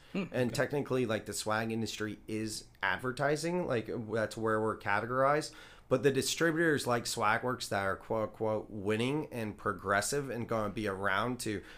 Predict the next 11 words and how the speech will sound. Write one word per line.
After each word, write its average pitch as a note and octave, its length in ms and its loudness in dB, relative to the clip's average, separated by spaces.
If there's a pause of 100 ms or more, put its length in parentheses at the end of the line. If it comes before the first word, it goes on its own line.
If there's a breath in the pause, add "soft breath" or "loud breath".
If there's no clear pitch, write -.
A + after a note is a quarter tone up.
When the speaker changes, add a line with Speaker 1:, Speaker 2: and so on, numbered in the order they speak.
(120)
Speaker 2:
compete A2 580 -4
with, G3 340 2
um, F#3+ 400 4 (320 loud breath)
the D3 80 -2
price-based F#3 640 4
ones G3+ 380 4 (140)
are C#3 160 4
the B2+ 80 4
ones B2 400 2
that A#2 400 0
are A2+ 340 2